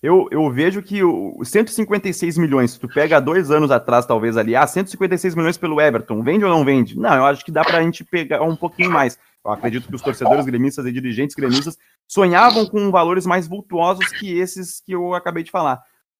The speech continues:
Porém, dado o contexto histórico que nós estamos vivendo e a necessidade que o Grêmio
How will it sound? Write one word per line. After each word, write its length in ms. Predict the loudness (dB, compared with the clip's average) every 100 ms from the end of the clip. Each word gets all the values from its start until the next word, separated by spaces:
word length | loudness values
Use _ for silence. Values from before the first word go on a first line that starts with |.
| 4
Porém, 560 | 6 8 6 4 2
dado 320 | 6 4 4 0
o 120 | -2
contexto 600 | 0 0 2 0 0 -2
histórico 580 | -14 -6 4 6 4 -2
que 80 | -4
nós 160 | -4
estamos 380 | -6 -4 -4 -4
vivendo 480 | -6 -4 0 0 2
e 40 |
a 60 | 2
necessidade 800 | 0 -2 -8 -6 0 2 2 -4
que 100 | -8
o 60 |
Grêmio 420 | -4 -2 0 -2